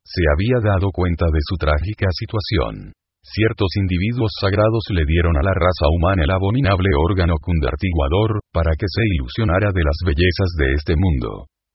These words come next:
El resultado fue que el ser humano se ilusionó del mundo. Cuando aquellos individuos sagrados le quitaron el órgano cundartiguador a la humanidad,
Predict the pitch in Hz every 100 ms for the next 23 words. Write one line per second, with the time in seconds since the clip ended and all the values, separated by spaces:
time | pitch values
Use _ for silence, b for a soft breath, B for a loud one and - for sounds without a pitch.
0 | _ _ 90 80 95 92 85 98 127 135
1 | - 117 117 120 85 - 101 98 82 87
2 | 101 113 87 76 67 62 110 85 110 117
3 | 95 95 67 57 50 - _ _ _ _
4 | _ _ _ _ - 92 80 76 85 92
5 | 113 - 98 90 92 120 113 - 101 98
6 | 104 113 110 92 73 80 73 110 107 95
7 | 76 110 101 87 82 - 85 69 67 98
8 | 87 73 73 92 85 73 85 101 104 98
9 | 76 76